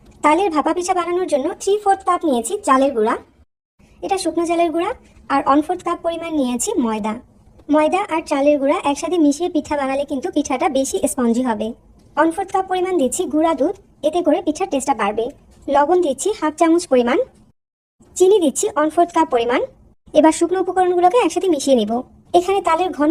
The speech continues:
পিউরি নিয়েছি এক কাপ পরিমাণ, নারকেল কোড়া নিয়েছি হাফ কাপ পরিমাণ। প্রথম অবস্থাতে এই ব্যাটারটা মাখানোর জন্য আমি কোনো ধরনের লিকুইড মিল্ক বা পানি ব্যবহার করব না। এটা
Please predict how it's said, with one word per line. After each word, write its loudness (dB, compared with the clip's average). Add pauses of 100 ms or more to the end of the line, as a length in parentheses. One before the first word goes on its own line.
(120)
পিউরি 0
নিয়েছি -2 (220)
এক -6
কাপ -2
পরিমাণ, 2 (360)
নারকেল 4
কোড়া 0
নিয়েছি 0 (120)
হাফ -4
কাপ 2
পরিমাণ। -4 (600)
প্রথম 2 (100)
অবস্থাতে -2 (100)
এই 2
ব্যাটারটা 0
মাখানোর -2
জন্য -2 (100)
আমি -4
কোনো 2
ধরনের 4
লিকুইড 0
মিল্ক 0 (100)
বা 0
পানি 0
ব্যবহার 0
করব -4 (120)
না। -2 (500)
এটা 4